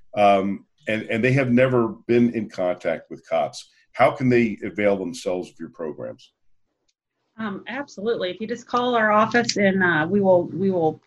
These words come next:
Speaker 2: get your name and, and email address and address, and you will start getting, uh, communication from the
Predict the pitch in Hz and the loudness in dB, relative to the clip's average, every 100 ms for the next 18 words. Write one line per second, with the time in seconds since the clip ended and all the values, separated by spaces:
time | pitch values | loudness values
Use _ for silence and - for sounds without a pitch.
0 | - 202 202 202 185 208 226 214 175 175 | -6 -6 -4 -4 0 0 2 0 -2 -4
1 | 170 170 170 165 208 214 220 220 220 214 | -6 -8 -10 -10 -4 0 2 4 4 6
2 | 214 - 202 190 202 208 208 202 180 190 | 4 2 0 2 4 4 4 2 -2 0
3 | 196 175 - 185 190 196 190 190 190 190 | 0 0 0 0 0 -2 0 0 -2 -2
4 | 170 160 - 214 202 196 190 190 190 165 | -2 -2 0 2 2 0 -4 -4 -6 -4
5 | 180 180 170 170 170 | -2 -2 -4 -6 -10